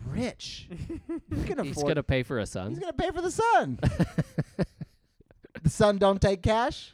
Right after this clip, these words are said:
Speaker 3: <laughs>
Speaker 1: Everyone takes cash these
Speaker 3: Everybody
Speaker 1: days.
Speaker 3: takes cash.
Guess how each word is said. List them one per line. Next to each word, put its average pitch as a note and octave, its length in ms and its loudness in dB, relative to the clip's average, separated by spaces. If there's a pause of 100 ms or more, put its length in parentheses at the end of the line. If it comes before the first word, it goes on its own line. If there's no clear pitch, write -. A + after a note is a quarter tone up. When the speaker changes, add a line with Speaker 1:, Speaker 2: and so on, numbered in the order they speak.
Speaker 3:
<laughs> - 1600 -6
Speaker 1:
Everyone D3 320 -6
takes G#2+ 280 -8
cash A2 320 -10
these - 120 -10
Speaker 3:
Everybody C3 340 -8
Speaker 1:
days. G#2 100 -10
Speaker 3:
takes A2 200 -10
cash. A2+ 400 -12